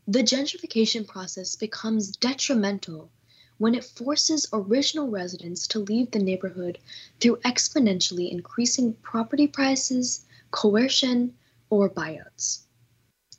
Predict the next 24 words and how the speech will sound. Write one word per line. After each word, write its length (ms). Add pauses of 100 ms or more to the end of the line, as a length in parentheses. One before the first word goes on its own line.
(320)
Poor 280
communities 760 (320)
are 80
commonly 480
converted 540
to 80
high-end 640
neighborhoods 640 (300)
with 160
expensive 640
housing 480
options 500 (220)
such 240
as 100
high-rises 920
and 200
condominiums. 920 (1080)
As 200
property 420
prices 460
increase, 600 (320)
the 160
original 460
residents 540